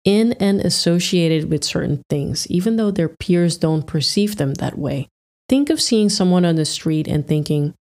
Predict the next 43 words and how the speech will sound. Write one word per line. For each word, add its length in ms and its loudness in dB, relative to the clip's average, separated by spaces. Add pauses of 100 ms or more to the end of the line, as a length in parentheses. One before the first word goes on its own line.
"That 120 -2
person 320 -2
seems 300 -2
cool. 380 0 (180)
I 20 -2
want 160 2
to 60 2
hang 240 2
out 200 0
with 140 -4
them." 240 -6 (540)
Depending 320 2
on 140 2
who 180 0
you 240 0
are, 420 -2
you 160 0
might 320 0
actually 420 0
walk 360 0
up 160 -2
to 100 -2
them 240 -2
and 160 -2
strike 380 -4
up 160 -6
a 20 -8
conversation. 840 -2 (600)
And 560 2
it 140 0
works. 480 -2 (640)
Neither 400 4
of 160 -2
you 200 2
can 200 0
explain 680 0 (100)
what 240 0
you 60 0
particularly 880 -2
like 340 -2
about 300 0
one 180 -2
another, 460 -2